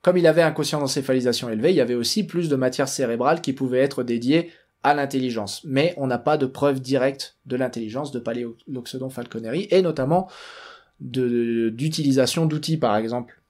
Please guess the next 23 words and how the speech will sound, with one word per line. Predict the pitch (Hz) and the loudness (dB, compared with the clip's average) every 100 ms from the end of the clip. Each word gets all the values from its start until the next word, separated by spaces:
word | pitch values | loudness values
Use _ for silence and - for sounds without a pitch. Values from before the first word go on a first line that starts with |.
| _ _ | _ _
qui | - | -10
serait, | - 127 139 | -6 2 4
euh, | 120 107 104 | 4 2 -4
qui | 107 | -8
serait | - 139 127 | -2 2 2
évidemment | 110 107 131 | 2 0 2
la | 117 | 0
preuve | - 147 135 | 2 0 2
la | 120 | -2
plus | 127 120 | -4 -6
évidente. | 120 143 156 | -4 -4 -4
Une | 113 | -4
technologie | 104 139 160 147 139 185 | -2 2 4 4 4 2
serait | 160 131 123 120 | 0 0 2 0
effectivement | 113 120 120 123 143 | -2 -6 -8 -2 0
la, | 131 104 | 0 -2
la | 104 | -8
preuve | - 147 | -2 -2
directe | 127 131 139 | 2 2 2
de | 127 | 0
l'in-, | 120 117 117 117 120 120 | -2 -4 -4 -4 -4 -8
de | 127 139 131 | -12 -8 -4
l'intelligence | 123 123 120 127 160 156 - | -4 -2 -2 0 0 -2 -10